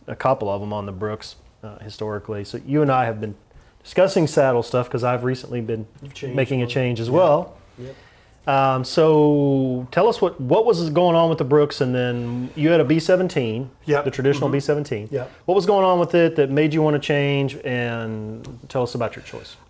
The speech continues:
Speaker 2: I still have, I've used it a ton, and, and there are some things about it that I, that I sort of like.
Speaker 1: I mean, it's fair to say that saddle has thousands of miles.
Speaker 2: Yeah. Oh, yeah, for sure. Yep.
Speaker 1: I
Speaker 2: Yep.
Speaker 1: mean, probably,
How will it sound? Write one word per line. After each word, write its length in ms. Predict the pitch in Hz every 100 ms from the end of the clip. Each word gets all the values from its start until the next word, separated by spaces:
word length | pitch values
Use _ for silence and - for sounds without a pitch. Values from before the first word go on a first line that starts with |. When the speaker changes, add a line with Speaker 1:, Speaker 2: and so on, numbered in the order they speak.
| -
Speaker 2:
I 160 | 339
still 720 | 330 - - - 277 285 277
have, 600 | 262 214 214 202 196 - - _ _ - -
I've 120 | 185 214
used 180 | 247
it 80 | 208
a 60 | 143
ton, 280 | - 113 87 - -
and, 140 | 190
and 160 | 180 208
there 60 | 202
are 20 |
some 240 | - 294
things 160 | 262 170
about 300 | 170 151 135
it 20 |
that 100 | 123
I, 100 | 113
that 160 | 117 113
I 20 |
sort 200 | - 151
of 60 | 107
like. 300 | 101 - - -
Speaker 1:
I 40 | 165
mean, 100 | 254
it's 100 | 254
fair 260 | 262 208
to 80 | 156
say 500 | - 156 131 117 110 - _ -
that 320 | 120 165 175
saddle 380 | - 147 123 107
has 200 | 107 - -
thousands 480 | 151 139 131 104 104
of 140 | 98
miles. 260 | 104 92 90
Speaker 2:
Yeah. 200 | 185 -
Oh, 80 | -
yeah, 200 | 185 165
for 140 | - 151
sure. 260 | 170 123 - -
Yep. 220 | 135 - -
Speaker 1:
I 80 | 131
Speaker 2:
Yep. 80 |
Speaker 1:
mean, 260 | 139 139 127
probably, 1120 | - 165 180 185 151 143 139 131 123 117 113